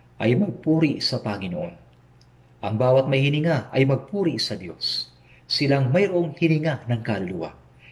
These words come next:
hindi hininga ng katawan. Silang mayroong buhay na kaluluwa ay magpuri sa Diyos." Kaya dapat tayong maging mapagpasalamat na tayo ay naligtas, at dapat nating purihin at luwalhatiin ng Panginoon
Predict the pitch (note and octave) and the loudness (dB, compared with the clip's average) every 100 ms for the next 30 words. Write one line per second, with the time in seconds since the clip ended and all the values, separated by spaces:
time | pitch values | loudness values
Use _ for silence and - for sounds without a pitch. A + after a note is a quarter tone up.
0 | - - D3+ D3 E3 E3 E3+ E3+ F3 F3 | -20 -2 2 4 4 2 0 2 0 0
1 | F3+ F#3 F3+ C3+ - - _ - - - | -2 -2 -2 -4 -8 -20 _ -20 -20 -8
2 | - C3 B2+ B2 F#3+ G3 F3 D#3 A#2+ B2 | -4 0 2 2 2 2 2 0 0 -2
3 | D3+ G3+ D#3 C#3 B2 A2 F#2+ E2+ - - | 0 0 0 0 0 -2 -4 -6 -8 -16
4 | - _ A#2 A#2+ B2 - D3+ C#3+ A2+ - | -20 _ 0 2 2 0 0 2 0 -4
5 | G2 F2 D#2 - - - - _ _ - | -8 -8 -10 -6 -6 -6 -16 _ _ -20
6 | _ _ - G#2 G#2+ C3 C#3 C3+ C#3 C#3 | _ _ -2 0 2 2 2 2 2 2
7 | C3+ C3 C3+ C3 C3 C#3 - D3 E3 D#3 | 0 0 0 0 -2 -2 -2 -2 -4 -2
8 | D3+ - - - - A#2 B2 C3 C#3 C#3 | -6 -8 -20 -20 -6 -4 0 2 2 2
9 | C#3+ C#3+ D3+ - B2+ B2 - - - - | 0 -2 -2 -2 -4 -2 -4 -4 -14 -20
10 | - A2+ A#2 A#2+ B2+ C3 C3 C3+ - C3+ | -12 -6 -2 0 0 0 0 -2 0 4
11 | D#3+ E3+ E3 E3 D3+ D3 C#3+ C#3 C#3 E3 | 4 4 4 2 0 -2 0 2 2 4
12 | D#3 D3+ D3+ D3+ F3+ F3+ C3+ D#3 F3+ | 4 4 0 0 0 2 0 0 -2